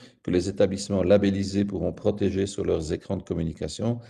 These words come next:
et promouvoir via les réseaux sociaux. Une campagne B two B sera également lancée quand le moment sera opportun, donc à la reprise du secteur. Elle aura pour but de positionner Bruxelles comme ville sécure pour l'organisation de réunions, congrès et événements.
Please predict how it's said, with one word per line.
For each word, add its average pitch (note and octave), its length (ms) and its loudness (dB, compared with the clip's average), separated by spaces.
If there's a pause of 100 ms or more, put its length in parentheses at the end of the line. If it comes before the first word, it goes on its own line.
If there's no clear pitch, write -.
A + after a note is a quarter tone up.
(220)
et C#2+ 80 -4
promouvoir G2+ 540 6
via F2+ 180 2
les E2 80 2
réseaux D#2+ 280 -4
sociaux. C3 540 -2 (360)
Une E2 180 -4
campagne F#2+ 440 4
B G2+ 200 2
two G2 120 -2
B G2+ 200 0
sera F2 300 0
également G2 760 4
lancée F#2 440 -2
quand F2 140 -2
le E2+ 80 0
moment F2+ 540 -2
sera E2 340 -2
opportun, - 460 0
donc F2 180 -4
à - 40 0
la D#2 100 -2
reprise E2+ 340 -4
du D#2+ 80 -10
secteur. A2+ 520 -2 (320)
Elle F2 160 0
aura F2+ 200 2
pour F#2 120 -8
but G#2 140 2
de - 100 0
positionner G2+ 600 0
Bruxelles G2+ 420 -2
comme F2+ 200 -2
ville G2+ 180 0
sécure A2 480 -4
pour G2 140 -2
l'organisation F2+ 480 -2
de F2 100 -2
réunions, G2 440 0 (260)
congrès F#2 340 2
et F2 100 0
événements. F2 640 0